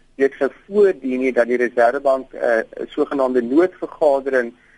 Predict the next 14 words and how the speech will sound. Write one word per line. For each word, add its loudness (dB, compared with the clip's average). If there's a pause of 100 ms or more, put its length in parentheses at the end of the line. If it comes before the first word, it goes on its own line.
(120)
doen, 0
met 0
ander 2
woorde 2
dat 2
hulle 2
besluit 0
om -4
rentekoerse -2
te -6
verander 0 (360)
tussen -2
hulle 2
amptelike 0